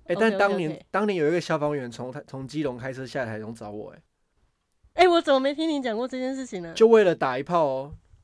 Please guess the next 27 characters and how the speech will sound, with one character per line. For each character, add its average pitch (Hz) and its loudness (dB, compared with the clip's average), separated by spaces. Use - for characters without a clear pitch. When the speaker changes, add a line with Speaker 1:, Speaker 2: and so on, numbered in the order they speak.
Speaker 2:
看， 277 -6
帅 254 -6
吗？ 196 -6
那 208 -10
个 202 -10
消 185 -12
防 165 -10
员， 170 -16
老 170 -8
的 175 -10
吧？ 165 -12
Speaker 1:
就 - -2
老 131 -2
的， 123 -6
身 190 -6
材 165 -6
很 131 -8
好， 123 -8
然 143 -6
后 165 -2
他 185 -2
就 190 -2
带 180 0
我 123 -4
去 165 -8
那 160 -6
个， 113 -8